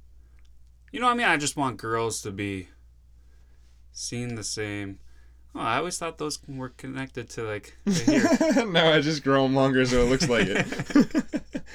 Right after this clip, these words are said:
Speaker 2: <laughs> I have this awkward gap between my mustache hair and
Speaker 1: Yeah.
Speaker 2: my beard hair.
Speaker 1: Yep.
Speaker 2: Just doesn't look good.
Speaker 1: Yeah. I, I have about the same thickness.
Speaker 2: <laughs>
Speaker 1: It's like pencil, like, pencil in kind of thickness
Speaker 2: Yeah.
Speaker 1: right there,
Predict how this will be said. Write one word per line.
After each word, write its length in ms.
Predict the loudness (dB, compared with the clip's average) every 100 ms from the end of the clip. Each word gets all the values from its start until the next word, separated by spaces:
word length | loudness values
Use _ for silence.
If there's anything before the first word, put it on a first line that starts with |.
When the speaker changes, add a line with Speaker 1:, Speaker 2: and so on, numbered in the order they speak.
| -16
Speaker 2:
<laughs> 100 | -6
I 40 |
have 160 | -2 0
this 140 | 0
awkward 420 | 2 2 2 -2 0
gap 280 | 0 0
between 360 | -4 -8 -4 -4
my 120 | -2
mustache 480 | -2 -4 -2 -2 -2
hair 120 | -2
and 80 | 0
Speaker 1:
Yeah. 60 | -2
Speaker 2:
my 80 | -2
beard 240 | -2 -2
hair. 240 | -2 -4 -4
Speaker 1:
Yep. 140 | -10 -12 -20 -20 -20 -16
Speaker 2:
Just 160 | -10
doesn't 180 | -8 -6
look 140 | -8 -6
good. 240 | -8 -8 -12 -20 -20
Speaker 1:
Yeah. 180 | -18 -18 -18 -20 -20 -10
I, 360 | -8 -6 -2
I 20 |
have 200 | 0 0
about 320 | -2 -2 -4 -4
the 100 | -10
same 300 | -8 -8 -8
thickness. 1000 | -8 -8 -6 -6 -6 -6 -14 -16 -18 -18 -20
Speaker 2:
<laughs> 160 | -14
Speaker 1:
It's 160 | -12 -6
like 260 | -6 -8 -18 -20 -20 -20 -20 -20 -20 -8
pencil, 540 | -6 -6 -8 -10 -12 -18 -20 -20 -14
like, 220 | -10 -10 -12 -20 -20 -20 -14
pencil 400 | -12 -10 -10 -12 -16 -20 -16
in 240 | -12 -12
kind 220 | -8 -6
of 80 | -6
thickness 420 | -8 -8 -8 -10 -14 -20 -20
Speaker 2:
Yeah. 220 | -16 -14 -12 -10
Speaker 1:
right 160 | -10
there, 280 | -6 -8 -8